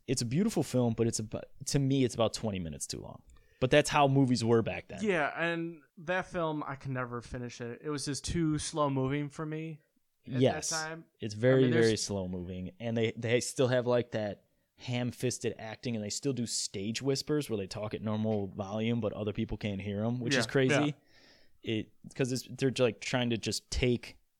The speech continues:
Speaker 1: plays and control C, control V 'em to the screen.
Speaker 2: Yeah, basically.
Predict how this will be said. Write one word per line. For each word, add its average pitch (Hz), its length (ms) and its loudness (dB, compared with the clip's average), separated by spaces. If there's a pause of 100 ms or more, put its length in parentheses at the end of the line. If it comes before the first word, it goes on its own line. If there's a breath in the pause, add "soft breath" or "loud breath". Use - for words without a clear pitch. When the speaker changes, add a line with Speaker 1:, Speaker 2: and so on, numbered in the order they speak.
Speaker 1:
plays 117 640 6 (140)
and 104 180 -8
control 120 320 2
C, 123 160 0
control 110 340 -2
V 110 220 -2
'em 101 120 -2
to - 100 -6
the 92 100 -10
screen. - 380 -8 (520)
Speaker 2:
Yeah, 240 180 -4 (340)
basically. 143 480 -8